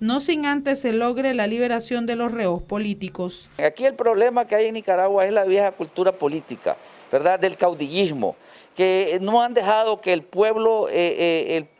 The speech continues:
Speaker 2: nos unamos. Es urgente la unidad porque, mira, en primer lugar, esta, estas elecciones que vienen,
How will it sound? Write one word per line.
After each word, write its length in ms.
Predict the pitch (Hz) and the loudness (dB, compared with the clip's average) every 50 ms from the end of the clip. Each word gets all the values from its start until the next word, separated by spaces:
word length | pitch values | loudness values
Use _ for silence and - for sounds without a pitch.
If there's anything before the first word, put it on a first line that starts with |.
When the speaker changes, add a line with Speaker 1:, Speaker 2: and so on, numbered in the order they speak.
| - - | -20 -8
Speaker 2:
nos 180 | 165 180 196 170 | -2 0 0 0
unamos. 540 | 175 180 175 196 202 196 202 190 202 208 196 - - | 0 -2 0 2 2 2 2 0 0 -2 -2 -2 0
Es 180 | - 208 208 | 0 0 2
urgente 560 | 196 220 233 202 202 226 240 240 233 - 233 226 | 2 2 2 2 2 0 0 0 0 0 2 4
la 120 | 220 214 | 4 2
unidad 400 | 220 214 208 202 196 196 208 208 | 2 0 2 4 4 4 2 2
porque, 200 | 247 - - 220 | 0 0 0 2
mira, 220 | 214 247 254 226 | 2 4 4 2
en 60 | 208 208 | 2 0
primer 240 | 214 254 285 311 | 0 0 2 2
lugar, 360 | 302 311 302 277 262 269 285 262 | 2 2 2 4 4 2 2 2
esta, 360 | 220 262 254 - 277 254 233 | 2 0 2 2 0 2 2
estas 380 | 240 240 240 - 269 262 247 240 | 2 2 0 0 0 2 2 2
elecciones 580 | 240 240 233 214 - - 233 240 240 240 208 | 2 0 0 0 0 2 2 2 2 0 -2
que 140 | - - 208 | 0 -2 0
vienen, 360 | 202 208 214 220 214 220 208 | 2 2 2 2 2 -2 -4